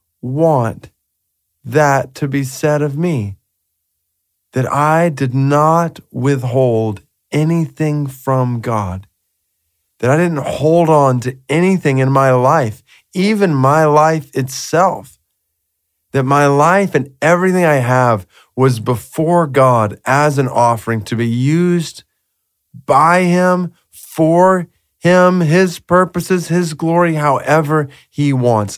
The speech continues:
I don't want to withhold anything from God. I want to encourage you not to withhold anything from God. The whole point here in Genesis twenty-two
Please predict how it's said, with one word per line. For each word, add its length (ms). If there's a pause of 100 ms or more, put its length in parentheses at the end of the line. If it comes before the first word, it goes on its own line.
I 140
don't 160
want 160
to 60
withhold 640
anything 720 (200)
from 260
God. 200
I 60
want 120
to 40
encourage 460
you 320 (100)
not 440
to 100
withhold 680 (160)
anything 800 (160)
from 460
God. 380 (380)
The 200
whole 300
point 480
here 300
in 260
Genesis 420
twenty-two 640